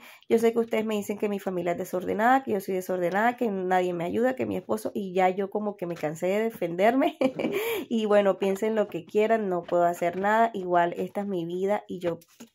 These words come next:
creo que este canal lo dice todo. Sencillamente, Lina, no estoy dispuesta como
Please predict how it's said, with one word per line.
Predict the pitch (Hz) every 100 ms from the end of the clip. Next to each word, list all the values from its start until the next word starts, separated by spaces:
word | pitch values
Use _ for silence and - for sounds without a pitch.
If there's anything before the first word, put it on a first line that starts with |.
| _
creo | 226 220 226
que | 240 240 -
este | 196 - 208
canal | 196 170 156 156
lo | 185
dice | 175 170 170 170
todo. | 220 226
Sencillamente, | 233 202 185 175 170 175 - 185
Lina, | 220 240 - - - -
no | - 196 190 185
estoy | 190 - 190 190 190
dispuesta | 190 - 175 165 185
como | 185 180 175 175